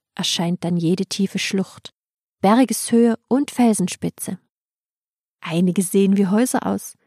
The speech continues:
und andere wie prächtige Gärten, wobei wieder andere nur massive Blöcke von festen, unzerteilten Felsen sind. Schau nur die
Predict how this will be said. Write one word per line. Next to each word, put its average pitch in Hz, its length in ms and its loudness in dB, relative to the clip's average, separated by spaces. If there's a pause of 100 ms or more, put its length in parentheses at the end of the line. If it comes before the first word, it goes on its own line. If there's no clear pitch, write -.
(400)
und 196 140 2
andere 262 360 4
wie 240 100 4
prächtige 254 540 -2
Gärten, 247 480 -2 (440)
wobei 214 400 4
wieder 202 240 2
andere 220 300 4
nur 233 160 6
massive 247 540 4
Blöcke 190 420 0
von 175 260 -4
festen, - 720 -4 (160)
unzerteilten 208 920 0
Felsen 175 480 -4
sind. 170 420 -10 (1600)
Schau - 540 0
nur 185 200 2
die - 140 -10